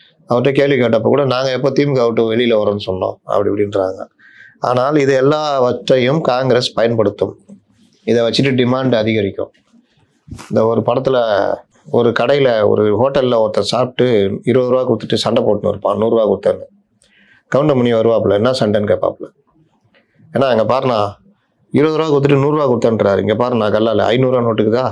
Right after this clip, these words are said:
ஐம்பது ரூபா இருக்குதா, இருபது ரூபா இருக்குதா, நூறு ரூபா எங்கண்ணா இருக்குது?" "இது நூறு ரூபா கொடுத்தேன் சண்டை போடுறானுன்னா," இவரு, "ஏய்,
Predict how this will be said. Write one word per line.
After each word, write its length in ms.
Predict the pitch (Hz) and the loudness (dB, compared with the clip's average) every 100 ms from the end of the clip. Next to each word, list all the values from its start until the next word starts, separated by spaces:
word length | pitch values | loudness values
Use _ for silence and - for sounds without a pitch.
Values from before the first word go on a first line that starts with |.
| 98 | -6
ஐம்பது 280 | 104 120 123 | -2 0 2
ரூபா 120 | 120 | 2
இருக்குதா, 260 | 107 113 123 98 - _ _ - | 2 0 -2 -8 -20 _ _ -2
இருபது 280 | 120 135 135 | 0 2 2
ரூபா 120 | 127 | 2
இருக்குதா, 200 | 113 120 | 2 2
நூறு 200 | 123 139 | 2 0
ரூபா 100 | 143 | 0
எங்கண்ணா 240 | 127 127 107 | 0 0 2
இருக்குது?" 260 | 95 104 139 _ _ _ _ _ - | 0 -2 -6 _ _ _ _ _ 0
"இது 100 | 143 | 2
நூறு 160 | 143 151 | 2 0
ரூபா 160 | 147 | 2
கொடுத்தேன் 280 | 127 117 113 | 4 2 2
சண்டை 160 | 110 110 | 0 2
போடுறானுன்னா," 480 | 104 101 110 127 127 | 2 2 2 0 0
இவரு, 240 | 117 113 | 0 2
"ஏய், 160 | 127 | 0